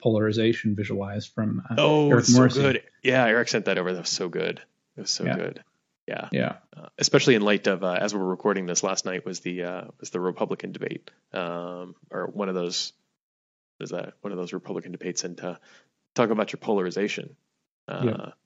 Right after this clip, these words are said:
Speaker 2: I heard, uh, that's a, that's a polarizing experience. You can put
Speaker 1: Mm-hmm.
Speaker 2: it that way. Um,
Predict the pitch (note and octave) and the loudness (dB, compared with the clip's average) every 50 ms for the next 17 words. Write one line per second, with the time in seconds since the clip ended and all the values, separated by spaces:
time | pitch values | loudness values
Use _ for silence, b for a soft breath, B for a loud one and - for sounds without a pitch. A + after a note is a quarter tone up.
0 | _ _ _ _ _ - F2+ F#2+ F2 F2 - F2+ F2 F2 F2+ - G2 G2+ F#2+ - | _ _ _ _ _ -4 -4 -4 -4 -4 -4 -4 -4 -4 -4 -4 -4 -4 -2 -2
1 | - G2+ F2+ E2+ - - - _ _ _ _ _ _ _ _ _ _ _ _ _ | -2 -2 -2 -4 -6 -8 -12 _ _ _ _ _ _ _ _ _ _ _ _ _
2 | - A#2 C3 - G2 - A#2+ A2 G2+ F#2 F#2 F2+ F2 F2 F2 E2+ - - - F#2 | -2 0 0 0 2 4 6 6 6 6 4 2 0 -4 -6 -8 -8 -8 -8 -6
3 | F2+ F#2 G2+ A#2 B2+ - - - _ _ _ _ _ - G2+ E2+ - - A2+ A2+ | -6 -6 -6 -6 -8 -8 -10 -12 _ _ _ _ _ -12 -12 -6 0 0 4 4
4 | B2 C3+ - G2+ G2 G#2+ A2+ - _ _ _ _ _ _ - G2+ G2 F2+ F2+ F2+ | 4 4 4 2 -2 -6 -6 -10 _ _ _ _ _ _ -6 -4 -4 -4 -4 -6
5 | F#2 | -10